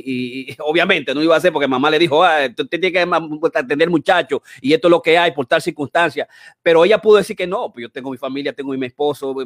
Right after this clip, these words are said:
bueno, que él está grande, <laughs> él está estudiando, que se le, que, que se la, que se la busque por ahí", ¿no? Y yo recuerdo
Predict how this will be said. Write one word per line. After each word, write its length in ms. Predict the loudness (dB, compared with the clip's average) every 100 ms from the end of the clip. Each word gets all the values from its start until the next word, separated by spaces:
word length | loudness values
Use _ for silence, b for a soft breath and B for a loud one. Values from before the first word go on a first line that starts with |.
| -10 -12
bueno, 320 | -4 -4 -4
que 80 | -8
él 60 |
está 140 | -6 -2
grande, 460 | 0 -2 -2 -8
<laughs> 20 | -10
él 280 | -10 -10 -12
está 200 | -4 -4
estudiando, 580 | -2 0 2 2 -2 -6
que 100 | -8
se 120 | -8
le, 100 | -8
que, 160 | -10 b b
que 140 | -4
se 100 | 0
la, 220 | 0 0 -2
que 100 | -2
se 120 | 2
la 80 | 6
busque 280 | 6 4 2
por 200 | 4 4
ahí", 180 | 4
¿no? 220 | 4 2 0 b b b b b -10
Y 120 | 0
yo 140 | 2
recuerdo 720 | 2 0 2 4 4 0 -4